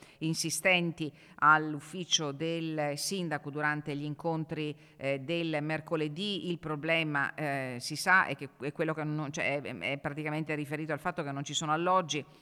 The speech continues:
alloggi adeguati e quando si trovano sono economicamente inaccessibili. Ehm, è stato costituito quindi un tavolo di lavoro permanente, prevista l'istituzione anche di un fondo di garanzia a tutela dei proprietari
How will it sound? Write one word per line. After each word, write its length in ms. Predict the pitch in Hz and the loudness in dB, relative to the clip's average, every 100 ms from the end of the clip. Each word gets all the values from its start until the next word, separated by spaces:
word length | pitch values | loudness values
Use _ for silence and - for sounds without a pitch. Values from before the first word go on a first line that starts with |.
| - - | -20 -6
alloggi 420 | 139 156 170 156 | 0 4 4 4
adeguati 600 | 165 170 156 180 190 156 | 0 0 4 6 6 2
e 60 | 143 | -2
quando 240 | 160 151 | 0 0
si 140 | 147 160 | -2 -2
trovano 380 | 151 139 143 | 0 0 0
sono 280 | 135 156 143 - - - | -2 -2 -4 -8 -20 -4
economicamente 1200 | 165 185 170 160 156 151 147 143 143 143 135 - - | -2 2 2 2 0 0 0 -4 -4 -4 -6 -12 0
inaccessibili. 1040 | 175 165 - 151 - 127 98 113 113 117 - - | 2 4 2 -4 -4 -6 -8 -8 -10 -12 -18 -6
Ehm, 520 | - 151 151 147 143 | 2 4 4 2 0
è 100 | - | -2
stato 260 | 190 202 185 | -2 0 0
costituito 540 | 160 156 160 175 156 | 0 -2 -2 -2 -2
quindi 180 | 165 160 | -2 -2
un 140 | 147 147 | -2 4
tavolo 340 | 170 151 147 | 6 6 0
di 80 | 147 | -2
lavoro 320 | 156 160 151 | -2 0 -2
permanente, 680 | 139 165 165 175 185 180 151 | -2 0 2 2 0 -2 -4
prevista 400 | 143 143 151 151 | -4 -6 -6 -6
l'istituzione 920 | 143 151 135 - 175 160 147 - - - | -6 -6 -8 -4 0 0 -2 -6 -20 4
anche 260 | 170 175 165 | 6 6 2
di 100 | 147 | -2
un 80 | 147 | -2
fondo 260 | 190 170 | -2 -2
di 100 | 156 | -2
garanzia 420 | 151 147 151 208 | 0 0 2 2
a 40 | 160 | 2
tutela 540 | 160 160 160 160 143 - - - | 0 2 4 4 2 0 -18 -8
dei 300 | 147 165 147 | -2 0 0
proprietari 920 | 160 156 - 147 - 185 175 147 | -2 -2 -2 -6 4 10 10 10